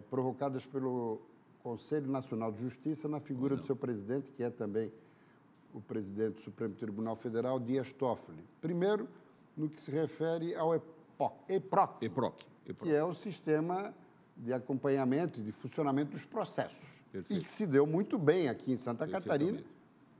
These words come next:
Speaker 1: sem custos, fornecido pelo T R F quatro. E houve aí um, meio que um enquadramento do C N J para que Santa Catarina entre no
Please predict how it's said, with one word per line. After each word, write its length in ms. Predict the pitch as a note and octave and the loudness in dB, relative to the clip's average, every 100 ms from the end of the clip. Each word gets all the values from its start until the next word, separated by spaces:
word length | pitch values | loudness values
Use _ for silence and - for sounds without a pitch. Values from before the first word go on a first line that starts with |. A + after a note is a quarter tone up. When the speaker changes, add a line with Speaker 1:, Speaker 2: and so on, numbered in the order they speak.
| - - | -20 -10
Speaker 1:
sem 240 | - F#3 | 2 2
custos, 640 | F3+ F#3 G3+ - - - - - - - - | 4 2 2 0 -14 -18 -20 -20 -20 -20 -8
fornecido 640 | - C#3+ D3 C#3 C#3 D3 D3+ | 2 4 4 2 2 0 0
pelo 460 | F3 E3+ F3 F3 - - | -2 0 -2 -4 -10 -2
T 80 | D#3+ | 4
R 220 | D3 C#3+ | 6 6
F 240 | C#3+ C#3+ - | 4 0 -4
quatro. 500 | - A2 F#2+ - - - - - - - - | 0 0 0 -14 -20 -20 -20 -20 -20 -20 -10
E 100 | A#3 | 2
houve 360 | F#3+ G3+ F3+ G3 | 6 6 6 4
aí 240 | F#3+ G3+ | 2 2
um, 360 | A3+ A#3+ A#3+ A#3+ | 0 -2 -4 -2
meio 320 | F3+ E3 F3+ | 0 0 -2
que 120 | - | -4
um 100 | G3+ | -4
enquadramento 1080 | F3+ - - A3 F3+ F3 C#3 D3+ G#3 F#3 C3+ | -4 -4 6 6 6 4 6 4 2 -2 -6
do 160 | G#2+ | -6
C 180 | G#2 - | -8 -2
N 180 | A#2+ C#3+ | -2 0
J 300 | B2 D3 D#3 | 0 -2 -2
para 160 | - F#3+ | -10 -10
que 100 | - | -8
Santa 260 | F#3+ F#3 | -8 -6
Catarina 600 | F3 E3 C#3+ B2+ E3 F3 | -4 -2 0 0 0 0
entre 400 | D#3+ F3+ F3+ E3+ | 0 -2 -2 -2
no 400 | E3+ D#3+ D3+ C3 | 0 4 4 2